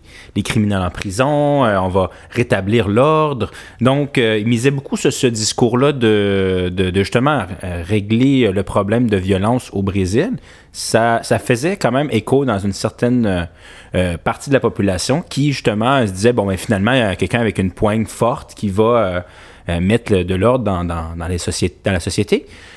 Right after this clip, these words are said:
Après, euh, effectivement, c'est sûr que aussi il y a des gens au Brésil qui sont pas, qui disaient, ben, finalement, Bolsonaro, euh, développement économique au profit de l'environnement, tu sais. Donc, il y a quand même une certaine base qui l'appuie. Et on le voit d'ailleurs, il,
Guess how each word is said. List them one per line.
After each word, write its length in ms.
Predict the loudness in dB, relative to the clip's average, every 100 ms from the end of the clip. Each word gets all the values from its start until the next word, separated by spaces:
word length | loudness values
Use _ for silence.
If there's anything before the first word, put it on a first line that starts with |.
| -20 -20 -10 -8
Après, 560 | -6 -2 0 2 2 2
euh, 360 | 4 2 2
effectivement, 640 | 0 -2 -2 -2 2 2 0
c'est 160 | -2
sûr 300 | -2 0 0
que 80 | 0
aussi 380 | 0 -2 -4 2
il 20 |
y 40 | 2
a 60 |
des 160 | 2 0
gens 380 | 0 0 2 -2 -6 -6
au 160 | -2 2
Brésil 520 | 2 2 4 2 2
qui 120 | 0
sont 160 | 0 2
pas, 340 | 2 2 0 -6
qui 140 | -6
disaient, 280 | -2 0 0
ben, 240 | 0 -4
finalement, 320 | -4 0 0
Bolsonaro, 760 | 2 0 -2 -4 -2 0 2 2
euh, 340 | 0 -2 -4
développement 380 | -6 -4 -2 -2
économique 460 | -2 -2 0 -2 -4
au 40 |
profit 300 | -8 -8 -6
de 40 | -4
l'environnement, 760 | -4 -4 -4 -2 0 0 -2
tu 140 | -2 -4
sais. 60 | -4 -4 -2
Donc, 140 | -2
il 60 | -2
y 20 |
a 40 | -2
quand 40 | 0
même 140 | 0
une 80 | 0
certaine 300 | 0 0 0
base 460 | 2 2 2 0 -4
qui 160 | -2
l'appuie. 500 | 2 0 0 -2 -2 -2 -14 -20 0
Et 340 | 4 6 6 4
on 100 | 2
le 100 | 2
voit 280 | 2 4
d'ailleurs, 380 | 4 2 2
il, 80 | 2